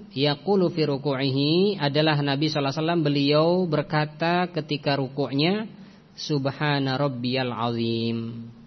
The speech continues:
Wa fi sujud, wa fi sujudihi, dan beliau berkata ketika sujudnya,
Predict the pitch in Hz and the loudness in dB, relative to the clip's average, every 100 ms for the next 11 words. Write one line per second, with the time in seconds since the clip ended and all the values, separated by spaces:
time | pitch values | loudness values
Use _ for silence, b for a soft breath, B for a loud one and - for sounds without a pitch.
0 | B B B - 131 160 151 175 240 208 | B B B -4 2 2 4 4 4 0
1 | 156 - 175 151 180 180 202 254 190 196 | -2 4 6 6 4 4 4 4 6 6
2 | 185 165 160 151 170 202 202 175 170 190 | 6 6 4 2 4 4 4 2 2 2
3 | 175 170 156 151 147 147 143 151 170 208 | 0 0 -2 -2 -2 -2 -2 2 2 2